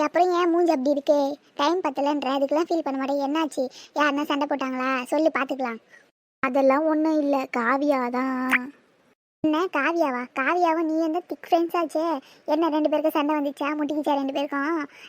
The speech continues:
Speaker 1: நம்ப முடியலையே. இல்ல வேற எதனா பிரச்சனையா?
Speaker 2: அதெல்லாம் ஒண்ணும் இல்ல, அவ டூ மார்க் கேட்டா, நான் லாஸ்ட்ல சொல்றேன்டி நீ எழுதுனா, அவ ஃபர்ஸ்ட்லேருந்தே டூ மார்க்கை வச்சுன்னு உட்காந்துருந்துடா இருக்கா. அப்புறம் ஃபைவ் மார்க்கு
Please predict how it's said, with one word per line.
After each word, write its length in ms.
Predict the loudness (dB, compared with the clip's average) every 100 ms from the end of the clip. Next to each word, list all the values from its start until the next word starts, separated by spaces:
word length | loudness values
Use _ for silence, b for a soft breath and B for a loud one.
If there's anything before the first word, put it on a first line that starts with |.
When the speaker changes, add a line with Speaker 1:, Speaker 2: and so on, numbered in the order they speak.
| -2
Speaker 1:
நம்ப 220 | 0 2 0
முடியலையே. 480 | 0 0 0 0 -2 -6 _ -2
இல்ல 100 | 2 2
வேற 100 | 2 0
எதனா 180 | 0 -2
பிரச்சனையா? 360 | -4 -4 -6 -8 -12 _ _ _ _ _ 2
Speaker 2:
அதெல்லாம் 340 | 4 4 4
ஒண்ணும் 260 | 2 0 0
இல்ல, 140 | 2 2
அவ 100 | 2 0 0
டூ 60 | 2
மார்க் 240 | 2 2 0
கேட்டா, 200 | -2 0
நான் 160 | -2 0
லாஸ்ட்ல 320 | 0 -2 -2 0
சொல்றேன்டி 400 | 2 2 2 2 0
நீ 60 | 2 4
எழுதுனா, 340 | 4 2 0 0
அவ 80 | 0
ஃபர்ஸ்ட்லேருந்தே 460 | -2 -4 -2 2 2 2
டூ 60 | 0
மார்க்கை 240 | 0 -2 -2
வச்சுன்னு 280 | -2 -4 -4
உட்காந்துருந்துடா 600 | -4 -4 -2 -2 -2 -4 _ -6 -2
இருக்கா. 300 | -2 -4 -4 -4 B B B -6
அப்புறம் 380 | -2 0 2 2 2 0 0
ஃபைவ் 180 | 0 0
மார்க்கு 280 | -2 0